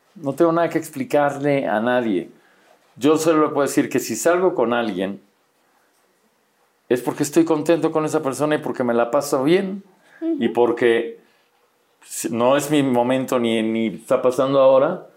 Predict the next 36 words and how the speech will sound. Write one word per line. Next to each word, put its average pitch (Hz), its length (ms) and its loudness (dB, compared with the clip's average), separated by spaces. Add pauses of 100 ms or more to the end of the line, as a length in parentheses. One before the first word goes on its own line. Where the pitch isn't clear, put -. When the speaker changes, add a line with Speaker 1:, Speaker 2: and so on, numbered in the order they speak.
(340)
Speaker 1:
pero 117 640 4 (840)
si - 260 0
hay 151 160 6
amor, 165 440 2 (800)
es 123 160 0
lo 139 80 0
único 139 260 0
que 127 100 -2
me 117 100 -4
interesa. 139 680 -6 (840)
Es 123 100 -2
lo 147 60 2
único 160 220 2
que 147 80 2
me 131 80 -2
interesa 175 720 0
y 127 120 0
yo 139 240 2
creo 143 400 2
que 104 380 0 (460)
a 110 140 0
mí 135 140 0
me 143 80 2
gustaría 120 480 2
que 113 120 0
mi 117 160 -4
hija, 143 420 -4 (460)
el 104 180 -2
día 139 240 2
que 143 100 -2
esté 135 220 -4
con 127 180 -2
quien 104 220 -2
tenga 120 260 0
que 113 100 -6
estar, 175 480 -4